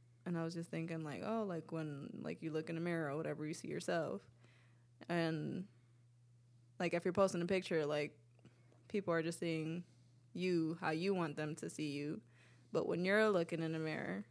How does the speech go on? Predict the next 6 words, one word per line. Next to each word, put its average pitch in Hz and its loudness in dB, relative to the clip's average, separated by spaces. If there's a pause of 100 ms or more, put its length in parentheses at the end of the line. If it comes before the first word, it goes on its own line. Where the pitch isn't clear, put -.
(280)
like, 160 0 (760)
although, 180 6 (880)
how 180 -2
you 175 -2
say, 170 -2
like, - -4